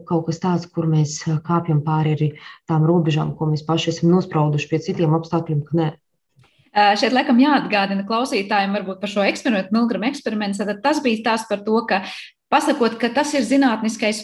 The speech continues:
Speaker 2: pētījums, jā, ka cilvēki piedalās un viņiem tiek radīts elektrošoks tajā brīdī, ka viņi atbild nepareizi uz konkrētām atbildēm, ja. Tikai retais pateica, lai arī kā man teiktu, tur eksperimenta vadītājs, turpinam, es pasaku nē, jo es negribu nodarīt otram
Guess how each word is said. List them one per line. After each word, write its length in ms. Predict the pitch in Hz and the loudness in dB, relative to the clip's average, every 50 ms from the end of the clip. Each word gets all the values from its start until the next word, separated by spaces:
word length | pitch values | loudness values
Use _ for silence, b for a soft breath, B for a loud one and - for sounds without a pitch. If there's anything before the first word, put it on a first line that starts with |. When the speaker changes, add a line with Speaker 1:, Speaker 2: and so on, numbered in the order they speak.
| - - | -4 -2
Speaker 2:
pētījums, 720 | 226 226 226 233 247 240 226 180 151 139 127 131 - - - | 0 2 2 2 2 2 0 0 0 0 -2 -2 -4 -2 -2
jā, 140 | 180 185 196 214 214 | 0 2 2 2 0
ka 100 | 220 196 202 | -2 -4 -2
cilvēki 520 | - 240 262 254 233 214 202 202 202 214 - | -2 -2 0 0 0 0 -2 -2 -4 -6 -6
piedalās 680 | - 233 247 240 196 214 - 202 196 190 180 190 196 202 214 | -2 0 0 0 2 2 2 2 2 2 2 0 -2 -4 -4
un 80 | 196 | -2
viņiem 300 | 208 220 214 196 190 196 - | -2 -2 -2 -2 -4 -4 -4
tiek 240 | 208 196 196 202 185 - - - - | -4 -4 -4 -6 -14 -16 -10 -4 -2
radīts 360 | 220 220 196 190 226 - 208 | 0 0 2 0 0 0 2
elektrošoks 960 | 247 269 226 - - - 190 151 165 185 - - 190 180 196 196 202 - - | 2 2 2 0 -2 -2 0 0 0 0 -2 -2 0 0 0 -2 -4 -6 -2
tajā 220 | - 233 214 190 170 165 | -2 0 0 0 0 -2
brīdī, 240 | 180 214 190 175 180 | -2 -2 -2 -2 -4
ka 80 | - 180 | -6 -6
viņi 160 | 180 196 214 | -2 0 0
atbild 320 | 208 190 160 180 170 160 170 | 0 0 0 -2 0 0 0
nepareizi 560 | 247 339 285 - 370 294 214 175 165 170 185 | 0 0 0 -2 0 0 2 2 0 0 -4
uz 60 | - - | -6 -6
konkrētām 540 | - 190 214 220 233 170 165 - 165 170 202 | -4 -2 -2 0 -2 -2 -4 -4 -6 -4 -4
atbildēm, 500 | 208 185 160 175 165 160 156 165 160 196 | -4 -2 -2 -2 -2 -2 -2 -4 -4 -4
ja. 180 | 214 B B B B B B B B B - | -6 B B B B B B B B B -2
Tikai 280 | 247 240 262 220 202 208 | 0 2 2 2 4 4
retais 460 | 214 240 330 - - 349 285 233 226 - | 4 2 2 0 0 0 0 0 0 0
pateica, 600 | - 240 269 262 - 220 208 196 202 - - - | 0 0 0 0 0 0 0 0 -2 -4 -6 -4
lai 220 | 196 208 208 208 202 | -2 0 2 2 2
arī 160 | 196 196 202 202 - | 2 0 -2 -2 -2
kā 140 | 254 240 220 202 | -2 0 0 -2
man 220 | 185 165 170 175 | -2 -4 -4 -4
teiktu, 460 | 220 214 196 185 196 - - 175 165 156 147 135 127 127 - - | -2 -2 -2 -2 -4 -8 -10 -8 -8 -6 -6 -8 -10 -12 -10 -4
tur 120 | 127 - | -2 -2
eksperimenta 480 | 220 214 - - 170 151 160 160 175 180 | -2 -2 -2 -4 -4 -2 -4 -2 0 0
vadītājs, 540 | 220 196 196 170 160 170 156 160 160 - - - | 2 2 2 2 2 0 -2 -2 -4 -4 -2 2
turpinam, 600 | 233 262 381 - 415 - 440 415 427 427 415 427 - b b b b b _ - | 4 4 4 4 2 2 2 4 4 2 2 0 -6 b b b b b _ -4
es 140 | 220 214 - | -4 -2 2
pasaku 440 | - 247 269 - - 247 - 233 208 | 2 2 2 2 -2 -2 0 0 2
nē, 320 | 208 220 247 262 247 233 214 | 4 4 4 4 4 4 2
jo 80 | 196 | 0
es 120 | 185 - 220 | -2 -2 -4
negribu 260 | 220 214 202 170 196 | -4 -4 -4 -4 -4
nodarīt 320 | 208 202 180 185 170 170 185 | -2 -2 0 -2 -2 0 0
otram 380 | 185 185 185 175 156 156 - | -2 0 0 -2 -6 -6 -8